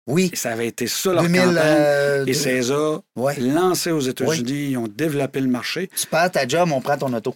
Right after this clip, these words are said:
Speaker 2: On reprend ton auto. Ben, ça veut plus, c'était plus, c'est plus moyen de la
Speaker 1: Non, non,
Speaker 2: payer,
Speaker 1: non,
Speaker 2: là.
Speaker 1: mais c'est
Speaker 2: Pas de
Speaker 1: ça.
Speaker 2: problème, pas de
Speaker 1: Pas
Speaker 2: chicane.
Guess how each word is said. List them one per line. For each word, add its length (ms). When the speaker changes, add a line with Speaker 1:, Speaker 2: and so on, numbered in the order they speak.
Speaker 2:
On 60
reprend 220
ton 120
auto. 260
Ben, 160
ça 260
veut 120
plus, 200
c'était 120
plus, 260
c'est 120
plus 100
moyen 180
de 60
la 80
Speaker 1:
Non, 60
non, 60
Speaker 2:
payer, 100
Speaker 1:
non, 80
Speaker 2:
là. 20
Speaker 1:
mais 100
c'est 140
Speaker 2:
Pas 20
de 60
Speaker 1:
ça. 60
Speaker 2:
problème, 260
pas 80
de 40
Speaker 1:
Pas 40
Speaker 2:
chicane. 260